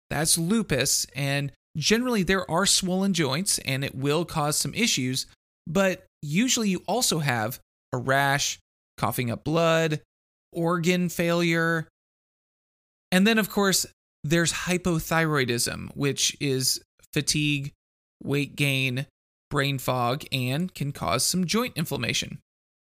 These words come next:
So obviously, if these are your options, you should seek a medical professional.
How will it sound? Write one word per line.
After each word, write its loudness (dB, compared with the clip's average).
So 2
obviously, 0
if 0
these 0
are 0
your 0
options, -2
you -2
should 2
seek 2
a 0
medical 0
professional. -2